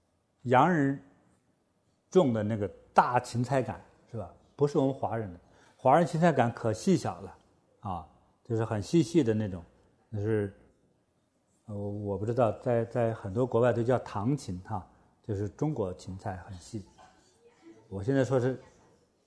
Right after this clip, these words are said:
西洋的芹菜哈，西，西洋，台湾叫什么呀？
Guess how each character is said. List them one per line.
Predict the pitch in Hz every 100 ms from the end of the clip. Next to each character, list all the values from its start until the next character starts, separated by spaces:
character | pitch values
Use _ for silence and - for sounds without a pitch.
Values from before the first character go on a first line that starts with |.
| _
西 | - - 190
洋 | 170 110
的 | 120
芹 | - 101
菜 | 104 123
哈， | 92 101 92 - - _ _ _ - _
西， | - - _
西 | - 139
洋， | 131 95 92 _ _ _ _ _ _ _ _ _ _ _ _ _ -
台 | 107
湾 | 131
叫 | 151
什 | 127 90
么 | 92
呀？ | 98